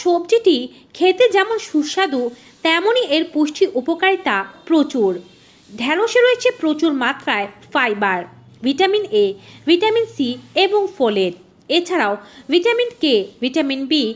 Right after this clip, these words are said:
আয়রন, পটাশিয়াম, জিঙ্ক, ক্যালসিয়াম, ম্যাগনেসিয়াম, ম্যাঙ্গানিজ, অ্যান্টিঅক্সিডেন্ট এবং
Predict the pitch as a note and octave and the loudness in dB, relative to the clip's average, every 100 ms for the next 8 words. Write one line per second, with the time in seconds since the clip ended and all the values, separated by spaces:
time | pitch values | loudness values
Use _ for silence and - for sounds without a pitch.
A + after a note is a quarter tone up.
0 | - - _ D4 D#4+ F#4 D4+ A3 A#3 - | -10 -20 _ -2 0 2 0 -2 -8 -6
1 | D#4+ E4+ A4 - D#4 A3 A#3+ B3+ B3 E4+ | -2 0 -2 0 -2 -2 -10 -4 0 0
2 | B3 - - _ - E4 F4+ - G4+ G#3 | 0 -14 -20 _ -2 0 0 -2 -4 -4
3 | A3+ - - _ _ C#4 D4 D#4+ F#4 B4 | -10 -20 -20 _ _ -2 0 2 0 0
4 | - F4+ G3+ G#3+ - - B3+ C4+ D#4 G#4+ | 2 2 0 -6 -14 -4 0 0 2 2
5 | F4+ B3 B3+ - C4+ E4 A4 B3+ C4 - | 2 0 -4 -4 -2 2 0 2 -2 -2
6 | E4+ G#4 F4+ F#4 D4 | 0 0 2 2 2